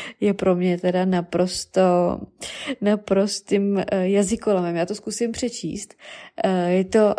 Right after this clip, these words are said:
Rešoketševe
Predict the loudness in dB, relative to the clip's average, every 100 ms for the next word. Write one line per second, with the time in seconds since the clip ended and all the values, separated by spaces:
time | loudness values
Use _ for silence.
0 | 0 -2 0 4 4 4 0 -4 -4 0
1 | 2 0 -4 _ 0 0 0 -8 -8 -6
2 | -4 -4 -6 -8 -10 -4 0 2 0 -6